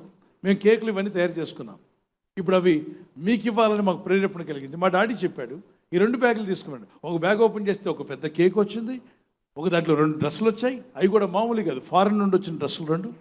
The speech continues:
దాంట్లో షూలు ఉన్నాయి, పాపకి చేతులు గ్లౌజులు ఉన్నాయి. ఆ తర్వాత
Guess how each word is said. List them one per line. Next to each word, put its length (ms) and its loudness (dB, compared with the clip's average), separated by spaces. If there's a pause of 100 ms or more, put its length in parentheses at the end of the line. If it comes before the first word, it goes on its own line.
(420)
దాంట్లో 160 4
షూలు 320 4
ఉన్నాయి, 260 -4 (1200)
పాపకి 440 2
చేతులు 280 2 (180)
గ్లౌజులు 500 -2
ఉన్నాయి. 260 -6 (640)
ఆ 80 0
తర్వాత 400 0